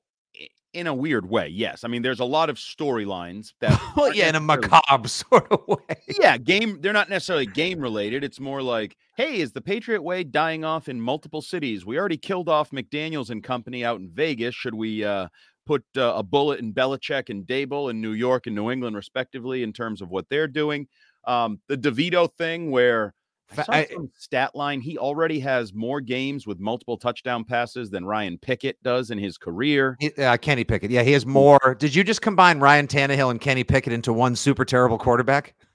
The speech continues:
Speaker 1: I bet you there's a Ryan Pickett out there somewhere.
Speaker 2: There is. I, there's a very good chance Tommy DeVito, Mister Sunday Sauce himself, has more three touchdown games than Ryan Pickett and or Kenny Pickett. And I don't even think Daniel Jones, I,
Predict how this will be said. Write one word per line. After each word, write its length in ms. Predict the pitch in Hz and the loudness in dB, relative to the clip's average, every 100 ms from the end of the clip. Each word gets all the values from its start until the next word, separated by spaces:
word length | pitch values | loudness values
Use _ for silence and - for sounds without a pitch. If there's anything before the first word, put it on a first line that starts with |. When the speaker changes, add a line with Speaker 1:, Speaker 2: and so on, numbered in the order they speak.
| - | -10
Speaker 1:
I 60 | |
bet 220 | 370 370 - | -2 0 4
you 60 | |
there's 160 | 180 143 | 4 6
a 80 | 120 | 6
Ryan 340 | 117 107 101 | 4 2 -4
Pickett 260 | 123 104 95 | -4 -4 -4
out 180 | 92 | -6
there 180 | - 90 | -6 -8
somewhere. 420 | - 98 90 113 170 - - _ - | -6 -8 -6 -8 -8 -16 -20 _ 4
Speaker 2:
There 180 | 220 | 8
is. 140 | 151 147 | 8 8
I, 160 | 143 147 | 6 6
there's 340 | 143 165 147 | 6 4 4
a 60 | 143 | 2
very 340 | 113 156 190 | 4 10 10
good 160 | 208 180 | 10 8
chance 340 | - 151 147 | 4 2 2
Tommy 300 | - 143 151 | 2 4 4
DeVito, 560 | 143 131 139 127 110 110 | 2 0 2 4 4 2
Mister 300 | 135 135 135 | 0 -4 -2
Sunday 360 | - 147 139 131 | 4 6 6 4
Sauce 340 | - 127 117 | 6 6 4
himself, 520 | 117 104 135 101 98 _ _ _ | -2 0 2 2 0 _ _ _
has 240 | 139 135 117 | 0 0 2
more 180 | 131 | 2
three 220 | 123 143 151 | 4 2 2
touchdown 520 | 151 143 139 117 117 | 2 2 2 2 2
games 440 | 123 120 107 104 | 0 0 -2 -4
than 140 | 110 104 | -4 2
Ryan 340 | 127 131 104 | 4 4 2
Pickett 320 | 107 95 95 _ _ _ - | -6 -6 -8 _ _ _ -2
and 240 | 170 233 196 | 4 6 6
or 100 | 143 | 4
Kenny 300 | 180 233 220 | 4 2 0
Pickett. 380 | 127 104 120 _ _ _ - | -4 -4 -6 _ _ _ 0
And 100 | 147 | 6
I 60 | |
don't 180 | 240 330 | 10 10
even 160 | 302 196 | 8 6
think 220 | 214 180 | 6 6
Daniel 380 | 156 190 190 143 | 4 6 6 4
Jones, 500 | 113 160 254 151 - | 4 6 6 4 0
I, 160 | 131 | -4